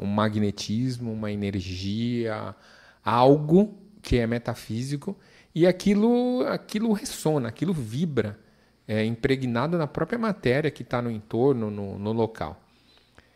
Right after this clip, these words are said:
E, e num caso de, de uma pessoa que tira a vida,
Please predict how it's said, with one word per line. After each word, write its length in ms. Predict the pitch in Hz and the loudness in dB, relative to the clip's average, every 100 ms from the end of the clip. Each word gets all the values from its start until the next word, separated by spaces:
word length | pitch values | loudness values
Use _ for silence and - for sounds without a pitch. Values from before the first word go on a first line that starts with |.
| _ _ - | _ _ -8
E, 400 | 131 165 139 165 | -6 -2 -2 -2
e 40 | |
num 220 | 160 160 156 | 0 0 2
caso 520 | 175 208 196 156 143 | 4 6 6 2 0
de, 520 | 120 120 170 196 127 80 - _ _ 110 76 | -2 -4 -2 -2 -6 -14 -20 _ _ -10 -8
de 180 | 95 113 | -10 -6
uma 120 | 127 | -4
pessoa 460 | 120 110 - 123 107 | -4 -6 -6 -4 -6
que 180 | - - | -6 -18
tira 500 | - - 135 131 113 | -12 -8 -4 -4 -4
a 20 | |
vida, 500 | 104 156 165 110 | -6 -6 -4 -6